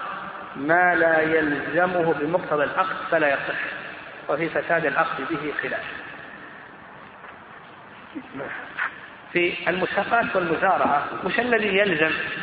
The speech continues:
العامل؟ وش الذي يلزم رب المال في باب المساقات والمزارعة؟ العلماء رحمه الله يذكرون قاعدة في باب المساقات والمزارعة، يقولون: <clears throat> العامل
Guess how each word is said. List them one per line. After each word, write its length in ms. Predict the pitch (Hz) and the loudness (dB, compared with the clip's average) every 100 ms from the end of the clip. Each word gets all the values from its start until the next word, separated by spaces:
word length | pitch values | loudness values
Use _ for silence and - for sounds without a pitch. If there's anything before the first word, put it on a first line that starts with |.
| - - - - - - - - - | -8 -10 -12 -12 -14 -16 -16 -14 -2
العامل؟ 500 | 127 117 143 156 156 151 - - - - - | 2 6 6 6 4 2 -2 -4 -6 -6 -6
وش 160 | 160 - | -4 0
الذي 360 | 180 156 147 147 | 2 2 4 2
يلزم 380 | 160 135 160 - - - - - 156 | 2 2 0 0 -6 -8 -10 -2 0
رب 220 | 147 135 | 2 0
المال 300 | 131 135 120 - - - | 0 0 -2 -6 -8 -2
في 80 | 147 | 2
باب 200 | 165 151 | 2 2
المساقات 580 | 135 127 139 - 151 | -2 -2 -4 -2 -2
والمزارعة؟ 460 | 131 123 120 113 - - - - - - - - - | -2 -4 -4 -4 -6 -12 -14 -14 -16 -16 -18 -14 -8
العلماء 480 | 139 165 226 214 190 | 0 2 4 4 2
رحمه 300 | 170 160 160 | 2 0 0
الله 160 | 185 170 | 2 2
يذكرون 400 | 143 - 185 151 | 2 2 4 4
قاعدة 420 | - 135 160 127 - - - - - - | 4 2 2 -2 -6 -10 -12 -12 -14 -8
في 100 | 151 | -2
باب 240 | 147 160 147 | 2 2 2
المساقات 580 | 135 123 131 156 143 | -4 -2 0 2 2
والمزارعة، 560 | 143 127 123 147 123 131 143 - - - - | 0 -2 2 2 2 -4 -6 -10 -12 -14 -4
يقولون: 480 | 147 143 165 175 165 165 165 - 170 - - - - | 0 2 4 4 4 0 -6 -4 -4 -4 -8 -12 -12
<clears throat> 640 | - - - - - - | -12 -12 -12 -14 -10 0
العامل 640 | 165 147 143 226 226 220 | 2 2 4 4 6 4